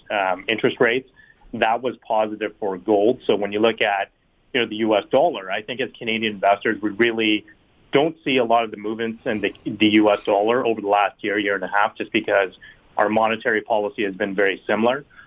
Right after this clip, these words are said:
Uh, but when you look at the U S dollar index, which is, you know, the U S dollar versus, uh, trade-weighted basket of six other currencies, you definitely see more of the movement. So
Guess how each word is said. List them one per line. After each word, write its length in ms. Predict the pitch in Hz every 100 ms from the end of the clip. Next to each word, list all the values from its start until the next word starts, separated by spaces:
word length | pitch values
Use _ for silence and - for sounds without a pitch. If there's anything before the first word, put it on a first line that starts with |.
| _ _ -
Uh, 200 | 107 110
but 100 | 123
when 140 | 123
you 80 | 131
look 140 | 151 156
at 20 |
the 80 | 139
U 180 | 139
S 80 | 123 -
dollar 340 | 110 110 107
index, 500 | 139 180 107 95 95
which 260 | 107 101 113
is, 260 | 98 92
you 80 | 107
know, 100 | 98
the 120 | 92
U 120 | 110 107
S 80 | -
dollar 360 | 101 101 98
versus, 600 | 95 98 95 107 95 92 - - - -
uh, 260 | - 92 90
trade-weighted 560 | - 123 113 110 104 95
basket 380 | 104 101 110
of 80 | 95 -
six 180 | 117 -
other 220 | 107 98
currencies, 560 | 113 117 113 117 120 117 _ _ -
you 80 | 120
definitely 420 | 135 135 143 - 131
see 160 | 117
more 380 | 107 101 110 113
of 80 | 98
the 80 | 98
movement. 480 | 98 107 104 87 -
So 320 | 107 98 95